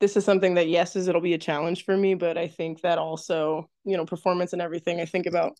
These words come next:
you know, my mental health, my anxiety and things, um, and just challenging myself to be courageous, you know, that, and compassionate about myself and what I wanna do. So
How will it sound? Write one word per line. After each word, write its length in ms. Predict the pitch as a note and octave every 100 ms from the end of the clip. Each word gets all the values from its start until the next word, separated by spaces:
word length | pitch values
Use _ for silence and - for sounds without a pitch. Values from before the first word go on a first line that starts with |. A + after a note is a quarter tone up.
| _
you 100 | F#3
know, 80 | F3
my 80 | E3+
mental 280 | F3 E3 E3
health, 240 | E3+ E3+
my 120 | F3+
anxiety 600 | E3+ E3+ F3 F3 F3 F#3
and 180 | F3+ F#3
things, 440 | F#3 F3 F3 F3+ - - - - - -
um, 240 | F#3 F3
and 80 | F3+
just 320 | F#3 F#3 - - _ _ -
challenging 520 | - G#3+ G#3+ G3 F#3+
myself 520 | F#3 F#3 F#3+ F3+ F3+ - -
to 540 | G#3 F#3+ F3+ F3+ F3 - _ _ _ _ _ _ _ _ _ _ _ _ _ _ _ _ _ _ _ _ _ _ _ _ _ _ _ -
be 140 | E3 A#3+
courageous, 600 | C4+ F#3 F#3+ - - -
you 220 | - F3 E3
know, 160 | E3+
that, 160 | E3+ F3
and 360 | F3+ F3 E3 - -
compassionate 640 | G#3+ G3+ F#3 F#3 A3+ A3+
about 400 | G#3+ F#3+ F3+ - _ _ _ _ _ _
myself 540 | G3 F3+ F3+ F3 E3+
and 140 | F3 F3
what 100 | F3
I 60 |
wanna 260 | F3 F3+ F3
do. 300 | D#3+ F3 E3+
So 400 | F#3 F#3+ F3+ F3